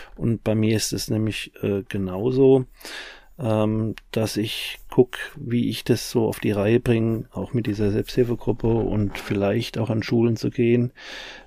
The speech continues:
Ähm, es ist ja wirklich, äh, nochmal ein anderes Level, wenn du dann zum Schluss sagst, so, und heute bin ich frei, ne?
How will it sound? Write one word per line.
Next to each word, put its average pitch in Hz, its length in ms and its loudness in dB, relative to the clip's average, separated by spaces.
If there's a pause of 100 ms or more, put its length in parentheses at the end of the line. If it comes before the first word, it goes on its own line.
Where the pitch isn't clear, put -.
Ähm, 107 560 4 (1400)
es 110 120 -6
ist 135 140 4
ja 110 140 6
wirklich, - 500 0
äh, 107 80 -2
nochmal 110 460 4
ein - 40 -2
anderes 117 440 2
Level, 135 500 8 (400)
wenn 113 320 2
du 110 140 0
dann 110 580 2
zum 110 220 0
Schluss 117 300 -2
sagst, 113 280 0
so, 113 160 2
und - 380 -4
heute 123 340 4
bin 117 180 2
ich - 340 -6 (140)
frei, 104 580 0 (380)
ne? 101 260 -2